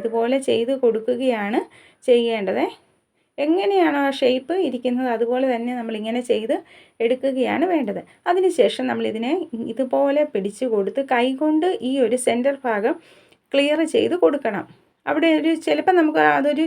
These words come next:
ചുളുക്കം പോലെ തോന്നും, പക്ഷേ അത് ചുളുക്കമല്ല, നമ്മൾ അവിടെ ഒന്ന് കൈകൊണ്ട് നീറ്റാക്കി കൊടുക്കുമ്പോൾ കറക്റ്റായിട്ട് കിട്ടും. അതിനുശേഷം നമ്മൾ ഇവിടെ ഒന്ന് അയൺ ചെയ്ത് കൊടുക്കണം. അയൺ ചെയ്ത് കൂടെ കൊടുത്തതിന് ശേഷം നമ്മൾ ഈ ഒരു ഭാഗം ഇതുപോലെ കറക്റ്റായിട്ട് വെച്ച് കൊടുത്ത് ഒരു സൈഡിൽ നിന്ന്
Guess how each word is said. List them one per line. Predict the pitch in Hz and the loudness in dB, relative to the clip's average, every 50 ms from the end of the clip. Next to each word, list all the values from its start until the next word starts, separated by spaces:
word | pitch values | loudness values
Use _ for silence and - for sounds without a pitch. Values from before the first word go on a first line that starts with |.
| 320 | -2
ചുളുക്കം | - 311 302 311 - 320 311 302 | -2 -2 -2 -2 -2 0 2 4
പോലെ | 294 269 262 262 | 4 4 4 4
തോന്നും, | 247 233 240 240 254 | 2 0 0 -2 -2
പക്ഷേ | 254 254 - - | -2 0 0 0
അത് | 277 294 285 | 0 0 -2
ചുളുക്കമല്ല, | - 302 294 311 320 - 381 349 277 240 247 269 147 | -4 -4 -4 -2 0 2 2 2 2 2 0 0 0
നമ്മൾ | 262 269 277 262 | 0 2 2 2
അവിടെ | 262 269 269 269 | 2 2 2 2
ഒന്ന് | 254 262 330 370 - - - - _ _ - | 2 0 0 -2 -4 -12 -20 -20 _ _ -2
കൈകൊണ്ട് | 339 320 320 330 339 339 320 349 349 311 | 0 2 2 4 4 4 4 4 2 2
നീറ്റാക്കി | 302 302 302 311 302 294 262 262 - 269 269 | 2 2 0 0 0 0 -2 -2 -4 -2 2
കൊടുക്കുമ്പോൾ | 254 226 233 233 - 254 262 302 403 403 - - _ _ _ _ _ _ _ - | 2 2 2 2 0 0 -2 -2 -2 -4 -8 -18 _ _ _ _ _ _ _ -2
കറക്റ്റായിട്ട് | 277 277 294 294 294 _ - - 294 269 240 240 359 359 | 0 0 0 -2 -6 _ -2 0 2 2 2 2 0 -2
കിട്ടും. | 302 - - - - | 0 0 0 0 2
അതിനുശേഷം | 262 285 330 349 349 - 233 226 - 269 254 | 4 4 4 4 6 6 4 4 4 2 -2
നമ്മൾ | 226 226 226 220 220 202 | -2 0 0 0 0 0
ഇവിടെ | 208 220 233 226 214 | 0 0 0 0 0
ഒന്ന് | 226 233 233 240 | 0 -2 0 0
അയൺ | 254 294 311 311 294 - | 2 4 4 4 4 2
ചെയ്ത് | 226 196 214 233 269 277 | 2 0 0 0 -2 -2
കൊടുക്കണം. | 294 254 226 220 190 170 - - _ _ _ _ _ _ _ - 294 | -2 -2 -2 -4 -6 -10 -10 -14 _ _ _ _ _ _ _ 2 2
അയൺ | 339 359 370 381 392 381 381 | 4 4 4 4 4 4 4
ചെയ്ത് | 302 269 247 240 247 | 2 2 4 4 4
കൂടെ | 254 269 277 269 - | 4 4 4 4 4
കൊടുത്തതിന് | 226 220 220 226 - 277 277 294 311 311 311 - | 4 4 4 2 0 0 0 2 0 0 2 2
ശേഷം | 208 - 208 - 285 311 320 277 | 0 0 0 -2 -2 -2 0 0
നമ്മൾ | 233 233 226 220 220 | 0 -2 -2 -2 -2
ഈ | 233 226 214 | 0 0 0
ഒരു | 208 226 220 - | -2 -2 -4 -4
ഭാഗം | 214 208 208 208 220 254 240 220 | -6 -6 -4 -2 -2 -2 -2 0
ഇതുപോലെ | 220 226 226 233 233 240 240 254 254 - | -2 -2 -2 0 0 0 0 -2 -2 0
കറക്റ്റായിട്ട് | 240 233 247 269 269 _ _ - 330 302 269 240 233 226 226 220 208 | 0 0 0 -2 -6 _ _ -2 0 2 2 2 4 4 4 4 4
വെച്ച് | 190 190 - - 247 226 | 4 2 0 -2 0 2
കൊടുത്ത് | 220 190 196 190 - 370 453 - - - _ _ _ _ - - 277 | 2 2 0 0 -2 -2 -4 -4 -12 -20 _ _ _ _ 0 2 4
ഒരു | 311 370 359 359 | 4 4 4 2
സൈഡിൽ | - 269 226 214 214 214 220 220 220 220 | 2 0 0 0 -2 -4 -6 -6 -6 -8
നിന്ന് | 214 226 247 | -6 -4 -2